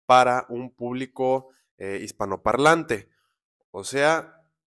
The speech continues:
exclusivamente el Millón Dólar presentaba artistas que hablaban y cantaban español.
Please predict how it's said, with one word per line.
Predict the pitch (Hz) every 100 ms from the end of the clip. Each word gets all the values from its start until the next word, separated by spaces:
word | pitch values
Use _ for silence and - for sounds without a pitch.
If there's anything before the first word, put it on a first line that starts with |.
| _ _ _ _ _ -
exclusivamente | 123 - 127 117 151 160 160 160 151
el |
Millón | 147 143 135
Dólar | 160 165 175 165 _ _ _ _ _ -
presentaba | 123 113 110 131 135 135
artistas | 131 156 156 165 170 160
que | -
hablaban | 101 110 127 143 147 -
y | 113
cantaban | 98 95 113 117 120 117 -
español. | 101 - 95 80 -